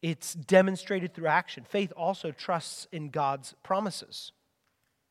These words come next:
Many of the people that were listed in, uh, the passage, they were actually, um, uh, they,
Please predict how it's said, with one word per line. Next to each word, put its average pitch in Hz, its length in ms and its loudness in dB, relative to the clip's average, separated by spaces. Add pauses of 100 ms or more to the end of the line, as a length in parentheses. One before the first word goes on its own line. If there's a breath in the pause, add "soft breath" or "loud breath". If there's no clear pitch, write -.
(280)
Many 165 240 -2
of 143 80 -6
the 131 120 -8 (200)
people 151 300 -8
that 131 120 -12
were 131 120 -14
listed 143 500 -6
in, 143 320 -8 (260 loud breath)
uh, 131 200 -6 (100)
the 131 80 -8
passage, 156 640 0
they 143 160 -4
were 139 160 -8
actually, 139 600 -6 (260 loud breath)
um, 123 440 -8 (260)
uh, 117 220 -14 (120)
they, 123 280 -12